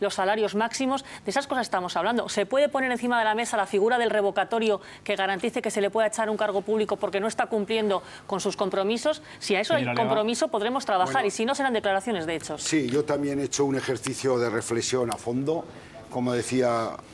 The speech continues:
Speaker 3: como se ha dicho, en primer lugar, yo propongo que la Cámara de Cuentas, los miembros sean nombrados por el cuerpo de interventores. Y así no dejaremos de polémicas.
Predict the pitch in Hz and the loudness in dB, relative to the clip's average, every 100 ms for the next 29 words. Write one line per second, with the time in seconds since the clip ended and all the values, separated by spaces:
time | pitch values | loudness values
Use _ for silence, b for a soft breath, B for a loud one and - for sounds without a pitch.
0 | - - - 110 113 123 139 - 160 156 | -18 -12 -4 -2 0 0 0 0 0 0
1 | - 120 113 120 131 139 135 165 160 - | -2 -6 -2 -2 0 0 2 0 -2 -6
2 | 101 147 147 147 151 165 190 180 - B | 0 0 2 0 2 2 0 -2 -8 B
3 | B - 135 127 135 143 143 139 - 147 | B -4 0 0 0 0 2 0 0 -2
4 | 143 175 170 - - - - - 107 113 | 0 -2 -2 -6 -18 -20 -20 -8 -2 -2
5 | 113 135 143 160 - 127 127 123 139 147 | 0 2 2 2 2 0 0 0 0 -2
6 | - 113 98 117 131 107 101 90 85 - | -2 -2 -2 -2 -2 -4 -6 -6 -6 -6
7 | 85 76 - B B - 104 110 113 113 | -6 -6 -12 B B -4 -2 0 0 0
8 | 110 104 107 95 117 143 196 175 90 - | 0 0 -2 -4 -2 2 2 0 -4 -8
9 | - | -10